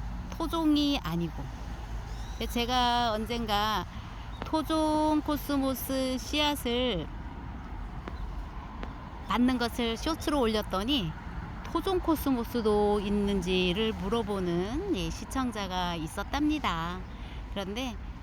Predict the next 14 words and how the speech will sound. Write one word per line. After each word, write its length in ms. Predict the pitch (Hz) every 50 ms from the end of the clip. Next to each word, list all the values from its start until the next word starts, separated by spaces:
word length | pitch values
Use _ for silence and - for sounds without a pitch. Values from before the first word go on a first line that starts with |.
| - - - - - - - - - - - - - - - - - - - - -
예, 280 | 185 185 180 170 160 165 -
토종 340 | - - 311 294 359 349 339
코스모스를 1120 | 339 - 330 302 - - 294 294 285 285 285 277 247 233 247 240 - - 254 - 247 247 247
보기가 440 | - - 220 202 185 220 220 233 208
요즘은 580 | 180 180 170 - 220 226 254 302 269 180 160 160 - - - - - - -
많이 480 | - 175 185 190 196 196 196 196 196 190 - - - -
이제 380 | 175 170 165 - 170 165 156 151
어려워졌어요. 1500 | - 156 160 180 220 233 285 302 294 269 254 247 233 226 208 208 208 202 - 180 156 - - 185 170 170 170 185 190 175 156 151 - - - - - - - -
왜냐하면 760 | - 220 233 233 233 220 214 208 208 208 208 202 180 156 160 - - - - - - - - - - -
이렇게 520 | - 208 202 208 - - 196 196 214 269 - - - - - - - - - - - - - - - - - - - - - - - - 165
예쁘디 480 | 175 190 - - - 262 - 254 247
예쁜 500 | 214 185 - - 214 220 233 233 240 247 240 -
토종 480 | - 302 294 294 277 - 294 285 277 277
코스모스를 840 | - 294 285 - - 311 285 254 240 - - - 208 214 269 269